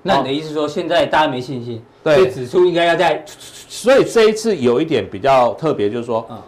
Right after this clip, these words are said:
Speaker 2: 正常来说应该指数低点，然后，呃，这个信心
Speaker 1: 信心在低点。
Speaker 2: 信心在低点，股市在低点，但是这一波它已经先上来了，
Speaker 1: 嗯。
Speaker 2: 哦，先上来了。所以我们告诉大家就是说呢，现在哈，虽然说，呃，股市看起来这个还蛮热，但实际上呢，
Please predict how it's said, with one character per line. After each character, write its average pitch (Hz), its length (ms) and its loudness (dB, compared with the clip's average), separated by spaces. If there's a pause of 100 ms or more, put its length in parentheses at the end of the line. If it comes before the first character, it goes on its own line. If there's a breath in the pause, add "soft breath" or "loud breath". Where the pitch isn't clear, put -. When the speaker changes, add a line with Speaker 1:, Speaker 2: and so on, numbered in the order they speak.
(100)
Speaker 2:
正 247 140 2
常 165 160 0
来 147 100 2
说 160 180 0
应 175 60 -6
该 190 100 2
指 180 240 -6
数 135 200 -8
低 135 200 -8
点， 95 280 -8
然 101 100 -8
后， 123 320 -2
呃， 120 160 -2
这 147 100 -4
个 135 280 0
信 - 280 -12
心 185 120 -2
Speaker 1:
信 175 80 0
心 165 100 -4
在 151 100 -2
低 127 200 -8
点。 117 120 -10
Speaker 2:
信 220 140 -4
心 190 160 -6
在 180 100 0
低 165 160 -4
点， 143 160 -4
股 107 160 -12
市 101 100 -14
在 143 120 0
低 135 140 -8
点， 120 120 -4
但 185 140 -2
是 202 80 -2
这 196 140 -2
一 180 40 -2
波 180 160 -2
它 175 280 -6
已 117 80 -10
经 131 160 -10
先 143 200 -6
上 135 200 -8
来 78 160 -14
了， - 80 -16 (100)
Speaker 1:
嗯。 120 220 -10
Speaker 2:
哦， 123 180 0
先 151 140 -8
上 127 200 -6
来 87 120 -8
了。 95 100 -10 (240 loud breath)
所 262 160 2
以 - 20 4
我 226 40 2
们 185 80 -2
告 208 100 2
诉 196 80 2
大 190 100 0
家 175 160 0
就 175 60 -4
是 165 60 -6
说 160 220 -6
呢， 131 220 -6 (300)
现 214 320 -2
在 156 300 -2
哈， 110 180 -2
虽 175 160 -6
然 147 160 -4
说， 147 260 -4
呃， 110 120 0
股 107 180 -10
市 151 140 -10
看 139 200 -8
起 104 120 -12
来 90 280 -8
这 - 140 -14
个 110 100 -6
还 107 140 -10
蛮 98 240 -10
热， 120 140 -4
但 196 180 -8
实 - 140 -14
际 170 120 -12
上 143 240 -6
呢， 113 200 -8